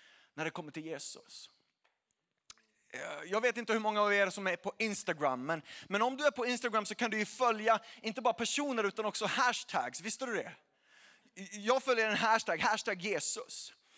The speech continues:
Och, och, och häromdagen så, så kom det upp i min feed, på hashtag Jesus, kom det upp bilder som jag inte ens trodde var möjliga. Jag ska visa er några utav dem. Det här är den första. Eh, det här liksom,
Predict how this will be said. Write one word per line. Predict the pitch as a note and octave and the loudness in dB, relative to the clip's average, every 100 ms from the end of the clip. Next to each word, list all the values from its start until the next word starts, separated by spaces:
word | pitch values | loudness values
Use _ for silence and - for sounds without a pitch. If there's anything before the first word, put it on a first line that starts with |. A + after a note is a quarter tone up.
| - - | -20 -10
Och, | G3 G#3 A3 | -4 0 0
och, | F#3 E3 F#3+ | -2 -6 0
och | A3 | 2
häromdagen | A3 D4+ D4+ G#3+ D#4 D#4+ A#3 A3+ | 4 4 2 4 6 8 6 0
så, | - A#3+ A#3 G3+ | 0 2 2 2
så | A#3+ | -2
kom | - B3 D#4 | 0 2 4
det | B3 | 6
upp | B3 D4 C4+ | 6 6 2
i | |
min | A3+ G3 | 0 -2
feed, | - - A3 F#3 F3 - - - - | -4 -6 -6 -8 -12 -16 -20 -12 -2
på | |
hashtag | A3 B3 C4+ - G#3 | 2 4 4 2 0
Jesus, | A#3+ F#3+ - A3+ - - | 0 0 2 0 0 -10
kom | - B3+ | -2 0
det | C4+ | 4
upp | C#4+ C#4 - | 4 4 -4
bilder | G3 C#4+ A3 G#3 C#4 F#3+ | -2 0 0 4 4 4
som | F3 A3+ | 0 0
jag | A#3 | 2
inte | D#4 C4 A#3+ | 0 0 0
ens | A3 | -2
trodde | - C4+ C4+ F3 B3+ | -4 -2 -2 2 2
var | A3 | 4
möjliga. | A3 A3 F3 G3 G3+ C#3 - - | 2 2 0 2 4 2 -2 -2
Jag | G#3 | 0
ska | B3+ | 0
visa | A#3 G#3 B3 A#3 | -2 0 2 2
er | G#3+ | 4
några | A3 G3+ G#3 | 4 6 6
utav | G3 G#3+ G3 | 4 4 4
dem. | D#3+ D#3 F#3+ F3 | 4 -8 -12 2
Det | G#3+ | 4
här | A#3 | 4
är | G#3 | 2
den | F#3 | -2
första. | G3 E3+ - F#3 | 0 0 0 2
Eh, | C3 - - - - - - B2+ B2 D3 D#3+ | 2 -4 -20 -20 -20 -20 -16 -14 -12 -14 -10
det | F3+ A#3 | 2 6
här | C4+ | 6
liksom, | B3+ - B3 A3+ | 4 2 2 2